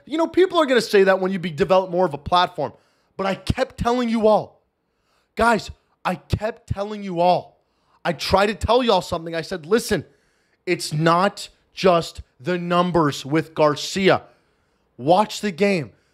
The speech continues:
He's always wild. It's rarely one, two, three innings, and he's able to get out of jams because he has such electric stuff."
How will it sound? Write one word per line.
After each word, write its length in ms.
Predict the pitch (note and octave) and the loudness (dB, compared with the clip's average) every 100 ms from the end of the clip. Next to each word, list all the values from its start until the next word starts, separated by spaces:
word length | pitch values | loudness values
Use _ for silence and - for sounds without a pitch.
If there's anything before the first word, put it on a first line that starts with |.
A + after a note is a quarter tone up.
| _ _ _ - | _ _ _ -12
He's 200 | E3+ - | -10 -4
always 540 | - F3+ G#3 A3 D3 | 4 6 6 2 -2
wild. 540 | D#3 F#3+ G3+ F3 B2+ - - - | -4 0 0 -2 -6 -16 -6 0
It's 220 | G3 - | 0 0
rarely 440 | B2+ F#3 G#3 G#3+ | 2 6 6 4
one, 260 | G3+ G3+ G#3 | 0 0 0
two, 180 | - G#3 | -2 -4
three 260 | F#3+ G#3 | -4 -2
innings, 280 | G3+ F#3 D3 - - | -2 -2 -8 -14 -8
and 100 | F#3 | -4
he's 160 | F3+ C#3+ G3 | -4 -2 0
able 280 | G#3 A3+ - | 0 0 -2
to 120 | G#3 | 0
get 180 | G3 G#3 | 2 2
out 160 | G#3 | 2
of 140 | F#3+ C#3+ | 0 -2
jams 400 | - G#3 A#3 D3 | -2 0 0 -4
because 400 | F#3 C#3+ A3+ - | -10 -4 -4 -2
he 100 | A3 | 2
has 200 | G3 - | 2 2
such 240 | A3 G#3 | -2 0
electric 460 | G3+ G#3 - G3 E3+ | 4 4 2 -2 -4
stuff." 400 | - C#4+ F#3+ | 0 0 0